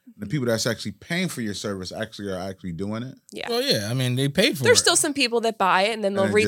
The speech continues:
Speaker 1: just
Speaker 2: Well, but what happens is when you're consistent on social media and that's where they bought it
Speaker 3: Yeah.
Speaker 2: from, they're gonna see you. And then they're gonna get
Speaker 1: It's
Speaker 2: to the
Speaker 1: like
Speaker 2: point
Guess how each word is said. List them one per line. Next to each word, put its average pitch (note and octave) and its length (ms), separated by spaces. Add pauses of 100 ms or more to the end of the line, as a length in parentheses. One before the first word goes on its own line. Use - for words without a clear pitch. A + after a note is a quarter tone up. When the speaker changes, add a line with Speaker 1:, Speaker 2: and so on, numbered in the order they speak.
Speaker 1:
just - 300
Speaker 2:
Well, F4+ 240
but C#4+ 180
what C#4 100
happens E4+ 500
is A#3 220
when A3+ 120
you're C4+ 120
consistent D#4 640
on C#4 100
social A#3+ 380
media A#3 500 (400)
and A#3 140
that's A#3 260
where D4+ 80
they C#4 100
bought G3 300
it - 80
Speaker 3:
Yeah. A#2+ 60
Speaker 2:
from, F4+ 280 (240)
they're D4 120
gonna A4+ 180
see - 240 (160)
you. - 180 (380)
And B3 140
then C4 120
they're C#4 120
gonna G4+ 160
get C#4+ 200
Speaker 1:
It's G#4+ 80
Speaker 2:
to G4+ 60
the G#4+ 80
Speaker 1:
like G#4 100
Speaker 2:
point G#4+ 400